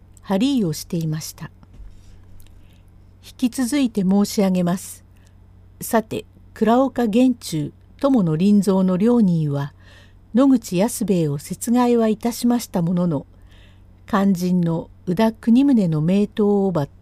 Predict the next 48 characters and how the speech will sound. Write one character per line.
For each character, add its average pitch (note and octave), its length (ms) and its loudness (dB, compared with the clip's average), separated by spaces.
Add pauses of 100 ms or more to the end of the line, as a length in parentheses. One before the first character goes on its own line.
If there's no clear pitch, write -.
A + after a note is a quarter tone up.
取 G#3 160 -2
り - 20 -2
損 A3 320 -2
な F#3+ 140 0
い、 C#3+ 100 -8 (1000)
両 A#3 240 4
人 F3 220 4
と D3+ 180 -4
も D3 240 -4 (280)
方 C4+ 180 0
法 C4+ 240 0
の B3+ 140 2
体 B3+ 260 2
で E3+ 140 -2
逃 D#3+ 100 -2
げ F#3+ 140 2
ま F#3+ 120 0
し - 120 -10
た - 160 -6
が、 C#3+ 200 -6 (840)
他 A3 340 0
に G#3+ 260 2 (280)
頼 B3 320 2
り C#3+ 200 -6 (140)
行 F#3 140 -4
く - 80 -20
と B3 120 -2
こ B3+ 140 2
ろ B3 80 4
も F#3+ 140 2
な F#3+ 160 0
い G3+ 100 -2
か - 160 -10
ら、 C#3 200 -10 (520)
や G3 160 0
っ - 100 -10
ぱ C#4 120 -2
り A3+ 120 0
元 A#3 300 0
い F#3 140 -2
た D3+ 280 -8 (200)
千 G#3+ 320 2
住 G3+ 120 -2
の F#3 180 0
河 G#3 260 -2
原 G#3+ 180 2
な G3+ 140 0
る D#3+ 220 -6